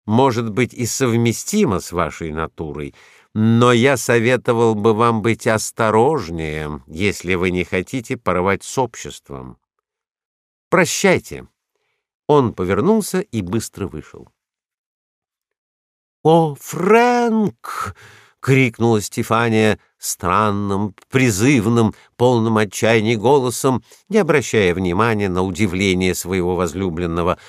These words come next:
Гарни смотрел на нее с открытым ртом. Каупервуд не вернулся. Он быстро прошел через темный коридор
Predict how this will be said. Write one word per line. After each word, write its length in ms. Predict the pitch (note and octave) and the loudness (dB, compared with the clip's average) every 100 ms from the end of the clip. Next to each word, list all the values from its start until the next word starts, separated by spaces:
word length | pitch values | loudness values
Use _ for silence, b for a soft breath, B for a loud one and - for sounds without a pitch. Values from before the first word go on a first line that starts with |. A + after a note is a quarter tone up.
| B B - | B B -12
Гарни 500 | F#2+ A#2+ B2 A#2+ C3+ | -2 0 0 -4 -8
смотрел 560 | - D3 D3 D#3 D3+ | -8 -10 -8 -6 -6
на 140 | D3 D3+ | -4 -6
нее 440 | D3+ D3+ D#3 D3+ _ _ | -4 -4 -4 -6 _ _
с 140 | - C3+ | -6 -4
открытым 600 | A#2 - G#2 F#2+ - F#2+ | -4 -2 -2 -2 -2 -4
ртом. 520 | F#2+ - - A#2 A2+ _ _ _ _ _ _ _ _ _ _ _ _ _ | -6 -10 -12 -12 -16 _ _ _ _ _ _ _ _ _ _ _ _ _
Каупервуд 840 | A3 G#3 G3 F3 D3 C3+ C#3 - | 0 2 2 2 2 2 -2 -4
не 160 | B2 A2+ | 0 0
вернулся. 720 | F2+ D2+ C#2+ A#1+ - - - _ _ _ _ _ _ | 0 -2 -8 -12 -16 -20 -20 _ _ _ _ _ _
Он 240 | C#3+ D3 | 2 2
быстро 400 | C3 G#3+ - E3+ | 2 2 2 -4
прошел 460 | E3+ B2 A2+ D3+ D3 | -2 -2 0 0 0
через 340 | - F#2+ F2 | -2 -4 -4
темный 360 | - G#2+ E2+ E2+ | 0 0 0 -4
коридор 500 | - G2 G2+ F#3 | -4 -4 0 -2